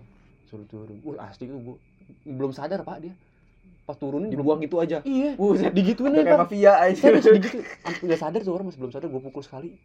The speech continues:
Speaker 2: <laughs>
Speaker 1: Saking keselnya gue. Waduh.
Speaker 2: Bangun tidur bingung kali dia.
Speaker 1: Makanya
Speaker 2: "Anjir,
Speaker 1: udah.
Speaker 2: di mana nih?"
Speaker 1: Untung tuh cewek nggak jadiin pacar. Cantik juga sih.
Speaker 2: Oh, bodo
Speaker 1: Wah.
Speaker 2: amat. Semua aja jadiin pacar, anjir.
Speaker 1: <laughs>
Speaker 2: Tapi itu paling, yang
Speaker 1: Tapi emang
Speaker 2: paling
Speaker 1: kurang
Speaker 2: gua
Speaker 1: ajar sih.
Speaker 2: kesel dari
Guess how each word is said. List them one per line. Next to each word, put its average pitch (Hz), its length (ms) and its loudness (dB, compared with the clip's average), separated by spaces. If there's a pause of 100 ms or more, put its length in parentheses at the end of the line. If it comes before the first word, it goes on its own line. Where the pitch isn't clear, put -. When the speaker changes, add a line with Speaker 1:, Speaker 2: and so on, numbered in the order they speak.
(220)
Speaker 2:
<laughs> 196 380 2
Speaker 1:
Saking 185 240 2
keselnya 185 380 -4
gue. 185 200 -6 (1000)
Waduh. 135 400 -10 (360)
Speaker 2:
Bangun 120 260 -6
tidur 139 220 -2
bingung 156 260 -6
kali 151 200 0
dia. 147 140 -6
Speaker 1:
Makanya 185 260 2
Speaker 2:
"Anjir, 147 100 -10
Speaker 1:
udah. 190 120 -2
Speaker 2:
di 220 100 -8
mana 214 240 -8
nih?" 214 180 -8 (460)
Speaker 1:
Untung 127 240 -10
tuh 160 100 -14
cewek 139 220 -10
nggak 156 160 -8
jadiin 113 160 -8
pacar. 147 380 -16
Cantik 117 260 -14
juga 170 200 -12
sih. 156 120 -18 (260)
Speaker 2:
Oh, 107 140 -12
bodo 92 180 -10
Speaker 1:
Wah. 104 160 -8
Speaker 2:
amat. 98 240 -14 (460)
Semua 165 400 2
aja - 80 -8
jadiin 156 300 6
pacar, 113 420 2
anjir. 101 320 -4 (400)
Speaker 1:
<laughs> 139 380 -4
Speaker 2:
Tapi 135 160 -4
itu 196 120 -10
paling, 139 300 -2 (380)
yang 156 180 -6
Speaker 1:
Tapi 170 80 -8
emang 156 80 -2
Speaker 2:
paling 113 160 -2
Speaker 1:
kurang 104 160 -8
Speaker 2:
gua 113 220 -2
Speaker 1:
ajar 110 100 0
sih. 107 80 -14
Speaker 2:
kesel 113 400 -6
dari 104 340 -6